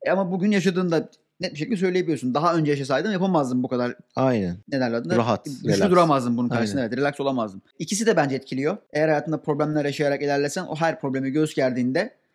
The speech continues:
Speaker 1: e, güçlenme ihtimalin var. İlk söyleme, konuşmamda söylediğim gibi güçlenmeme ihtimalin de var burada. Ama en önemlisi kesinlikle hayatta vermiş olduğun kararlar şeyi bence. Hani silsilesi. Şimdi hayatta bir sürü farklı karar veriyorsun.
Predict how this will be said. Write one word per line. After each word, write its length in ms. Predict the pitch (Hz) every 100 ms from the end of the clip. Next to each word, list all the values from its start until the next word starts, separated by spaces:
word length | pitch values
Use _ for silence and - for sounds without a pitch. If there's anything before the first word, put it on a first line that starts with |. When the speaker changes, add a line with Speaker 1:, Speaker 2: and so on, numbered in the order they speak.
| _ _
Speaker 1:
e, 60 | 131
güçlenme 420 | 139 151 170 170
ihtimalin 440 | 160 170 165 170 170
var. 120 | 160 - _ _ _ 180
İlk 120 | 156
söyleme, 260 | 151 143 - _
konuşmamda 400 | - 139 143 143
söylediğim 400 | 139 143 139 131
gibi 80 | 127
güçlenmeme 440 | 120 - 135 123 117
ihtimalin 460 | - 120 117 110
de 140 | 101 92
var 220 | 95 -
burada. 280 | 107 190 240 _ _ _ _
Ama 160 | 175 185
en 100 | 208
önemlisi 580 | 190 160 160 - 233 269
kesinlikle 680 | 208 175 202 196 220 233 - -
hayatta 720 | 156 185 190 - 220 240 - -
vermiş 380 | 151 160 214 190
olduğun 420 | 175 175 214 -
kararlar 480 | 180 175 170 180 180 - -
şeyi 200 | 110 104
bence. 260 | 107 107 113
Hani 280 | 117 110
silsilesi. 460 | - 131 117 110 92 - _ _
Şimdi 100 | 185 185
hayatta 200 | 185 165
bir 100 | 208
sürü 200 | 196 180
farklı 340 | - 180 180
karar 260 | 165 165 123
veriyorsun. 400 | 110 101 -